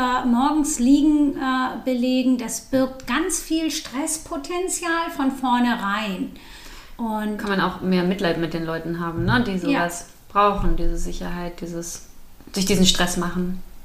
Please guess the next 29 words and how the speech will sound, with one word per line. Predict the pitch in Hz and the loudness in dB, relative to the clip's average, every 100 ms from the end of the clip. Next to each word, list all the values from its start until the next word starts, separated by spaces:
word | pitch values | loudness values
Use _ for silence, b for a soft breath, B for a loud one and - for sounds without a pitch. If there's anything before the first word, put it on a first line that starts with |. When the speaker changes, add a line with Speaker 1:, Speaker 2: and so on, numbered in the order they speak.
| - | -14
Speaker 2:
Ja. | 190 - - - - B B B B | -14 -16 -20 -20 -20 B B B B
Speaker 1:
Ja, | 220 254 330 415 269 247 262 240 | 2 4 4 4 2 0 0 4
ähm, | 240 240 240 247 - - - | 6 8 6 4 0 -12 0
eben. | 277 311 233 247 403 | 2 4 4 2 2
Äh, | 302 254 247 247 247 | -2 -2 -2 -2 -2
und | 254 240 | -2 -2
ich | 269 - | -2 -4
glaube | 247 233 208 | -2 -2 -2
wirklich, | 254 254 285 302 294 | -4 0 0 0 -2
äh, | 262 254 247 240 240 - - 285 | -4 -2 -2 -2 -4 -8 -12 -10
wenn | 240 247 240 | -2 2 2
du | 269 294 - | 2 0 -2
derjenige | 254 247 269 269 262 254 | -2 0 2 2 2 2
bist, | - 247 240 - - - | 0 0 -2 -6 -10 -12
der | 214 | -10
es | 196 | -8
nervig | 208 220 294 - 359 - | -6 2 4 4 -2 -6
findet | - 339 339 349 339 262 | -4 -2 0 -2 -4 -2
und | 254 | -2
dir | 247 | -2
darüber | 240 233 240 233 | -2 -4 -4 -4
mal | 226 | -4
bewusst | 202 202 220 277 - - | -6 -6 -2 -2 -2 -2
wirst, | 254 247 | -2 -2
was | - 214 | -4 -4
das | 262 - | -4 -4
für | 240 | -4
die | 202 233 240 | 0 2 0
bedeutet, | - 196 220 226 269 269 | -2 -6 -2 0 2 0